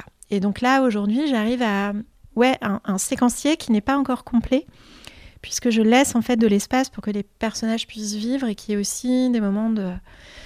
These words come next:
de, de, un peu de vide et d'essayer de, de respiration, ce qu'on appelle les moments de respiration dans, dans, dans le script. Mais j'ai tous mes moments forts, du début à la fin du projet, euh,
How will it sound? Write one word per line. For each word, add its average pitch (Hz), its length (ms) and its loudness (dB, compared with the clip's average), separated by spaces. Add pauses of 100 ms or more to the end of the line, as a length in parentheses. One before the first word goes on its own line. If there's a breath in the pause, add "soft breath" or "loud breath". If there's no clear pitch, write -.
(960 loud breath)
de, 196 200 0
de, 190 380 -2
un 202 120 0
peu 247 120 -2
de 214 100 0
vide 233 480 2
et 190 100 -2
d'essayer 214 420 -2
de, 202 100 0
de 185 140 0
respiration, 226 680 0
ce - 60 -6
qu'on 220 140 0
appelle 208 200 0
les 202 80 0
moments 202 220 2
de 226 80 0
respiration 214 580 0
dans, 202 240 0
dans, 185 360 -4
dans 185 160 -2
le 185 80 0
script. - 480 -4
Mais 202 240 4
j'ai 214 180 2
tous 233 220 0
mes 233 100 8
moments 214 260 6
forts, 226 460 4
du 190 140 0
début 208 260 2
à 240 80 6
la 190 140 2
fin 226 420 2
du 208 200 0
projet, 190 500 -2 (920 loud breath)
euh, 185 360 0